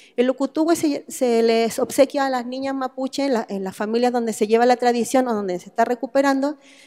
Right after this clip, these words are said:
cuando ya son fértiles, cuando empiezan a menstruar. Sin embargo, las mujeres en sus cuatro edades de la vida, aún ya dejando de menstruar,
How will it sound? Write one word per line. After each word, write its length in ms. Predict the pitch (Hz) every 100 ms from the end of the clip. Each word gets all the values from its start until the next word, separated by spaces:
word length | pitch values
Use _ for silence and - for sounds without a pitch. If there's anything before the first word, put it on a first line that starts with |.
| _
cuando 260 | 233 233 233
ya 280 | 226 247
son 240 | 247 254 226
fértiles, 600 | - 214 190 160 160 -
cuando 260 | - 214 208
empiezan 400 | 240 247 269 247
a 40 |
menstruar. 680 | 233 196 - 214 190 175 - _ _ _ - _
Sin 240 | - 262
embargo, 580 | 277 285 294 302 262 269
las 160 | 226 208
mujeres 520 | 220 196 262 262 269
en 100 | 247
sus 160 | - 226
cuatro 380 | - 254 262 269
edades 300 | 269 269 269
de 80 |
la 160 | 254 226
vida, 300 | 247 262 247
aún 420 | - 220 247 247
ya 160 | 226 240
dejando 400 | 233 - 262 269
de 80 | 269
menstruar, 720 | 247 240 - - 240 233